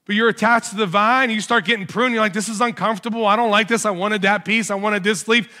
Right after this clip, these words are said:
I wanted that branch attached to my branch." But you embrace that, there's a pruning that happens. As that pruning is happening, now Jesus is saying, "You will bear more fruit, and now you will bear much fruit if you continue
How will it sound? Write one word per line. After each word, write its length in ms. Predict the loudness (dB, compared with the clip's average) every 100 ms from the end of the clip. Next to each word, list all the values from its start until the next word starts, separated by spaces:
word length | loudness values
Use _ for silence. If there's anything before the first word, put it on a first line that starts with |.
| -4
I 60 |
wanted 260 | -2 0 2
that 180 | 0 0
branch 320 | -2 -2 -4
attached 360 | -2 0 0 -2
to 60 |
my 200 | -2 0
branch." 380 | 0 0 0 -4 -12 -20 _
But 160 | -6
you 120 | 0 0
embrace 680 | 0 0 2 2 2 -4
that, 400 | 0 2 2 0 -8 _
there's 160 | -6 -4
a 60 |
pruning 420 | -6 -4 -2 0 2
that 120 | 2
happens. 680 | 4 2 0 -6 -8 -18 -20 _ _ 2
As 360 | 4 6 4
that 220 | 0 0 -2
pruning 340 | -4 -2 0
is 140 | 0
happening, 600 | 2 2 2 0 0 -2 -6 _
now 140 | -2 -2
Jesus 580 | 0 0 0 -2 -4 -4
is 100 | -4
saying, 440 | 0 2 2 0
"You 180 | -4 -2
will 140 | -2
bear 600 | -2 0 2 2 0 -4 _ _ _ _ -20 _
more 300 | -6 0 0
fruit, 320 | 0 -2 0 0
and 140 | 0
now 120 | 0
you 120 | 0
will 80 | 0
bear 320 | 2 2 2 -2 _ -8
much 600 | 2 2 2 -2 -10 -10
fruit 480 | -8 -4 -2 -2 -6 -14 -2
if 300 | 4 4 2
you 180 | -6 -6
continue 760 | -4 -8 -6 -6 -4 -4 -6